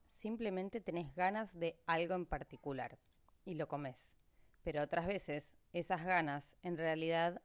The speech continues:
son la manifestación de otra cosa que pasó previamente. Entonces deberías pensar, "¿Qué pasó unas horas antes? ¿Qué estaba haciendo? ¿Cómo fue tu día o tu noche?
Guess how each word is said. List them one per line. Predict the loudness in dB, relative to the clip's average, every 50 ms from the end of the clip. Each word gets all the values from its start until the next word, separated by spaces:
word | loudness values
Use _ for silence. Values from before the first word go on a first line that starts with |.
| _ _
son | -16 -8 -2 0 0 2 2
la | 2
manifestación | 2 2 0 0 -2 -4 -6 -8 -8 -10 -14 -10 -4 -2 -2 -2 0 0
de | 2 2 2
otra | 2 2 0 -2
cosa | -2 -4 -4 -4 -4 -6 -6
que | -6 -8
pasó | -10 -10 -10 -8 -8 -10
previamente. | -8 -4 -4 -2 -2 -2 -2 -4 -4 -6 -8 -12 -12 -12 -12 -12 -14 -16 -20 -20 -20 -20 -20 -20 _ -10 -6
Entonces | -4 -2 0 0 0 0 0 -2 -2 -4 -4 -10 _ _ _
deberías | -4 -2 -2 -2 -2 -2 -2 -2 -2
pensar, | -4 -6 -8 -8 -6 -6 -6 -6 -8 -10 -14 _ _ _ _ _ _ _ _ _
"¿Qué | -10 -2
pasó | -2 -2 -2 0 0
unas | -2 -2 -2 -2 -2
horas | -2 -2 -4 -6 -8
antes? | -12 -12 -12 -12 -12 -12 -12 -14 -20 -20 -20 _ _ -8
¿Qué | -6 -6
estaba | -6 -4 -4 -4 -4
haciendo? | -4 -6 -8 -8 -8 -6 -8 -8 -10 -12 -14 -20 _ _ _ _ _ -8
¿Cómo | -4 -2 0 0 0
fue | 0 -2 -2
tu | 0 0
día | 0 0 0 0
o | 0 -2
tu | -4 -6
noche? | -6 -8 -10 -10 -12 -12 -12 -12